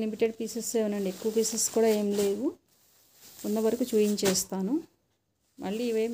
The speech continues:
రీస్టాక్ అయితే డెఫినెట్గా అవ్వవండి. ఒకసారి రావడమే ఇది by mistake వచ్చినవి, అందుకని under కాస్ట్‌లో పెట్టేశాను.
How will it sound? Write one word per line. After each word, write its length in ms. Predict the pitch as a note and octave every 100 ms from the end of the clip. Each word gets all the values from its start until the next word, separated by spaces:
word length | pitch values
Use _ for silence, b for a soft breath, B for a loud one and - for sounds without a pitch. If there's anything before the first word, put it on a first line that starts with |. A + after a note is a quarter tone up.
| A3+
రీస్టాక్ 460 | A3 A3 A#3 A3 A3
అయితే 120 | G#3+ G#3
డెఫినెట్గా 460 | G3+ A3 G#3+ - F#3
అవ్వవండి. 520 | F#3 G3+ G3+ F#3+ G3 B3 - _ _ _ _ _ -
ఒకసారి 360 | G3 - A3+ G#3+
రావడమే 440 | G#3+ G#3+ G#3+ A3 A#3 A3+ G#3+ F#3+ F3
ఇది 180 | F#3 G3 F#3+ F3+ - - _ - F3
by 100 | F#3+ G#3
mistake 360 | G3 - G3 F#3+
వచ్చినవి, 440 | F#3 - F#3+ F3+ C4 C#4 - - - - - - _ _ _ _ _ _
అందుకని 340 | G3+ G3+ A3 G#3
under 180 | G3 G3 G3+
కాస్ట్‌లో 320 | G3+ - A3 A3
పెట్టేశాను. 580 | G3+ G3+ G#3 F#3+ F3